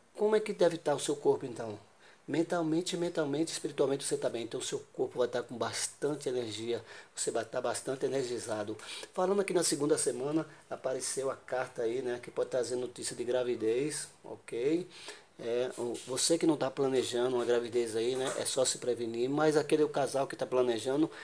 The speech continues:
é um período de fertilidade, né? Ok? Ela também fala de preven-,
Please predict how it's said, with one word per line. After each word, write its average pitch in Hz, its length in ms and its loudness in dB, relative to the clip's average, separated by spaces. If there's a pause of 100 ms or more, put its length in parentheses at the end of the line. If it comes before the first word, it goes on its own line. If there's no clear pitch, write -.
(180)
é 131 100 -4
um 131 60 -4
período 131 460 0
de 131 160 -4
fertilidade, 117 880 0
né? 117 280 -6
Ok? 135 460 -2 (320)
Ela 147 100 -4
também 165 380 4
fala 170 300 4
de 165 360 0 (140)
preven-, 139 320 -2